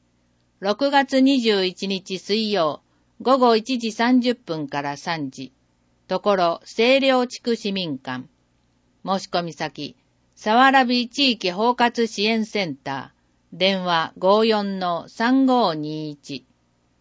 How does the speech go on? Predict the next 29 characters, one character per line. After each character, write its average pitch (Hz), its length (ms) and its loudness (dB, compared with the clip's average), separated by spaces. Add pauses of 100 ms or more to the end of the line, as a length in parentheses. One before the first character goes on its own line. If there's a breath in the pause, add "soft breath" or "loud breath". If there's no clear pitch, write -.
(360)
六 220 300 0
月 277 300 0
二 269 200 2
十 202 220 0
三 190 320 -4
日 156 360 -12
金 208 360 -2
曜、 160 300 -4 (260)
午 240 180 2
後 240 160 4
一 226 240 -2
時 226 140 -4
三 240 300 2
十 254 140 0
分 160 360 -10
か 147 140 -6
ら 143 160 -6
三 160 340 -6
時。 - 220 -18 (500)
と 185 140 -2
こ 196 180 2
ろ、 170 240 0 (160)
東 269 260 4
陵 262 280 4
地 - 120 -14
区 240 180 -4
市 214 160 -4
民 180 280 -6
館。 135 280 -10